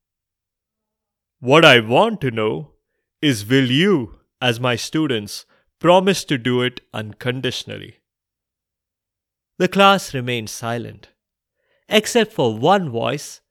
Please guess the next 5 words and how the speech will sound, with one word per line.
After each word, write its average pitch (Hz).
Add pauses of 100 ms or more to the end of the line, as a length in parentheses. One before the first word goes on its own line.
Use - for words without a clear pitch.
(440)
that 185
immediately 185
said, 113 (840)
"Yes." - (3000)
Dronacharya 147